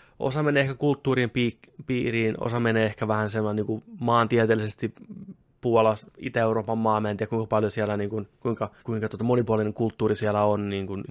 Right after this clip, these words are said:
Speaker 1: ihmisten
Speaker 2: paha
Speaker 1: suht-,
Speaker 2: sanoa.
Speaker 1: niin paha
Speaker 2: Mm.
Speaker 1: sanoa, että se on vaikea, osa me-, niin näin, mutta internetti nyt haluaa rankasta ja ottaa asiakseen tän, mikä on toisaalta ihan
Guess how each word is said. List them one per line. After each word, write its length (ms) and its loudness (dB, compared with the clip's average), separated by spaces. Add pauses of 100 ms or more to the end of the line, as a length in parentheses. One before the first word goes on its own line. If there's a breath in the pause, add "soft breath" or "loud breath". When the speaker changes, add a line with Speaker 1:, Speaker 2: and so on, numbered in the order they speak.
Speaker 1:
ihmisten 240 -2
Speaker 2:
paha 100 0
Speaker 1:
suht-, 40 2
Speaker 2:
sanoa. 320 0
Speaker 1:
niin 160 6
paha 180 4
Speaker 2:
Mm. 40 2
Speaker 1:
sanoa, 500 2
että 120 -8
se 60 0
on 80 0
vaikea, 300 4 (320)
osa 260 -2
me-, 140 -2
niin 260 0
näin, 280 2
mutta 220 0
internetti 540 0
nyt 120 -6
haluaa 500 2 (440)
rankasta 580 2
ja 260 2 (440)
ottaa 380 2
asiakseen 560 -2
tän, 240 -4
mikä 160 -2
on 60 0
toisaalta 300 0
ihan 160 -2